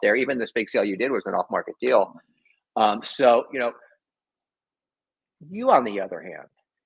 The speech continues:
you, Trey Alligood, you have got, like, three closings this month. You have two listing appointments that you're going on,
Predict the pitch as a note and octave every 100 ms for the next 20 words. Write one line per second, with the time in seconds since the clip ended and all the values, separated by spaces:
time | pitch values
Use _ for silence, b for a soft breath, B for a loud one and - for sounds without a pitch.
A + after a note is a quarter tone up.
0 | _ _ - F#3+ A#3+ F#3+ _ _ - F3
1 | G#2+ - _ _ - D#3+ C3 F2+ D#2+ -
2 | _ _ _ _ _ _ _ _ C3+ A3+
3 | A#3+ C3 C#3+ - A#2+ B2+ A#2 A2 - -
4 | _ _ _ _ _ _ _ _ _ _
5 | - A3 - G3+ G#3 C#3+ G2+ - - G2+
6 | F2 - _ _ _ _ _ _ D#3 C#3
7 | - B3 A#3+ A3 F#3+ E3+ C#3 - A2 G2+
8 | - G2+ A2 - G2+ G2 F2+ D2 D#2